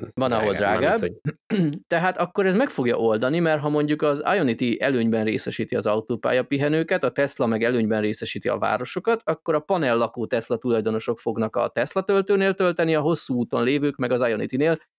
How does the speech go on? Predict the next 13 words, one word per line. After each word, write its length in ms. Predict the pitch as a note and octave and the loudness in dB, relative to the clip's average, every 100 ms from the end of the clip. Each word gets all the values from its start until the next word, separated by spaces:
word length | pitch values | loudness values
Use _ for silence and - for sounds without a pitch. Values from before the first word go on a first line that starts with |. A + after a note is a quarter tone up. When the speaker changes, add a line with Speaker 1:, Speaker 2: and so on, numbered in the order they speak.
| _ | _
Speaker 1:
hiszen 260 | C#3 E3+ | -2 0
ha 120 | C#3+ D3+ | 0 2
neked 340 | D3+ D#3 C#3+ | 2 0 2
nem 160 | D3 A3 | 2 4
olcsóbb, 460 | D#3 A#2 C3+ B2 | 2 0 -2 0
akkor 300 | C3 C3 D3+ | 0 -2 0
miért 240 | C#3+ F#3 C3+ | 2 2 2
mennél 440 | A#2 A2+ A2+ A2 | 2 2 2 2
be 100 | A2+ | 2
egy 140 | A2 G#2+ | 2 2
városba 520 | A2+ A2+ - A#2+ A2+ | 2 2 0 -4 -4
töltögetni, 680 | - A2+ C3 D#3+ E3+ - D#3 | 0 0 0 -2 -2 -2 -2
ha 340 | D3 D3 - | 0 0 -2